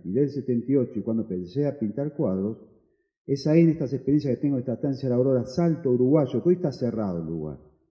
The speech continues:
Eh, fue del setenta y siete, estuvo nueve años más o menos. Ahí las experiencias que viví fue que me une todo esto, y de ahí a partir de las charlas, exposiciones, los por qué, de qué manera moverme.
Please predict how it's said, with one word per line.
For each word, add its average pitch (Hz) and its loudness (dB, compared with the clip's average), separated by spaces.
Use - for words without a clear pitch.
Eh, 139 0
fue 143 2
del 143 6
setenta 123 0
y 123 0
siete, 170 2
estuvo 131 2
nueve 131 4
años 98 -2
más 87 -10
o 92 -12
menos. 82 -8
Ahí 170 6
las 143 -2
experiencias 151 -2
que - -4
viví 147 2
fue 156 0
que 127 0
me 127 2
une 147 6
todo 160 4
esto, 156 2
y 151 4
de 131 2
ahí 147 4
a 143 0
partir 127 -2
de 127 0
las 123 -6
charlas, 123 -4
exposiciones, 117 -4
los 107 -6
por 110 -4
qué, 127 4
de 117 2
qué 123 -2
manera 120 0
moverme. 117 0